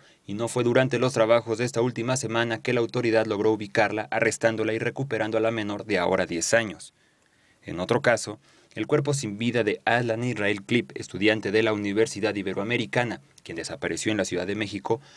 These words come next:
fue localizado el sábado por un campesino en Corralejo de Hidalgo, en Pénjamo. Según las autoridades, el estudiante pudo haber terminado con su vida,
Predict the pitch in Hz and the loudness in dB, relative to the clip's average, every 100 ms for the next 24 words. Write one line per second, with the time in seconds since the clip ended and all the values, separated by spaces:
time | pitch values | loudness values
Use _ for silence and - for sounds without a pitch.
0 | - - - 147 139 143 123 - 120 120 | -20 -2 4 6 6 4 2 2 2 2
1 | 123 123 123 120 110 117 120 120 98 95 | 0 0 0 0 2 2 2 -2 -2 -4
2 | 113 113 101 117 113 101 107 107 92 87 | -4 -6 -2 2 4 4 2 2 0 2
3 | 98 95 98 95 123 131 127 92 80 _ | 2 2 0 0 2 2 0 -6 -8 _
4 | _ _ _ - 87 98 98 90 87 113 | _ _ _ -12 -8 -4 -4 -4 0 0
5 | 98 104 98 101 - _ - 131 143 135 | 4 2 0 -4 -12 _ 0 4 4 4
6 | 113 117 117 - 135 135 127 127 123 110 | 2 2 -2 0 2 4 2 0 -2 -2
7 | 104 107 110 104 113 147 131 | -2 -2 -4 -6 2 4 4